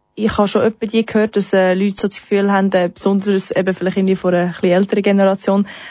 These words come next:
dass sie so sagen, ja, eben, das ist heutzutage so ein Trend, dass alle irgendwie das Gefühl haben, sie müssen mal alles ausprobieren und jeder ist irgendwie eben mal ein bisschen lesbisch oder ein bisschen schwul gewesen oder so.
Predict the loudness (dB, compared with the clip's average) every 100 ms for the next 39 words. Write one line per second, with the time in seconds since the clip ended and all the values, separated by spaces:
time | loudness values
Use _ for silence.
0 | -10 -4 -2 -2 -2 0 0 0 0 2
1 | 0 0 -2 -2 -2 -4 -2 -2 0 0
2 | 0 0 0 0 0 2 2 2 2 0
3 | -4 -2 0 2 -2 0 -2 0 0 0
4 | 2 0 2 0 0 -2 2 2 4 2
5 | 2 0 0 2 0 2 2 2 0 0
6 | 0 2 2 2 2 0 2 2 2 0
7 | -2 2 0 0 -4 0 -2 0 -2 2
8 | 2 2 0 0 0 0 -2